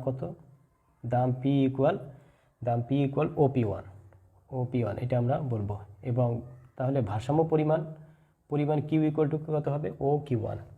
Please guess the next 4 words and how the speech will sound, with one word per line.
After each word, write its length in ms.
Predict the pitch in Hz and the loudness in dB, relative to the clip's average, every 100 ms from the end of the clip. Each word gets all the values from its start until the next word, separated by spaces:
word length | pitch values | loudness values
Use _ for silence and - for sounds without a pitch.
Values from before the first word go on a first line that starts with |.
| - _ _ _ - _ _ _ _ _ - | -20 _ _ _ -20 _ _ _ _ _ -6
ওকিউ 1120 | 127 123 170 - - - _ _ _ 120 123 - - - | -2 -2 -2 -10 -20 -20 _ _ _ 0 2 0 -8 -12
ওয়ান। 160 | 107 101 - - _ _ _ | -12 -12 -16 -20 _ _ _
এটা 160 | 147 123 | -2 -2
পেলাম। 240 | 104 101 | -2 -6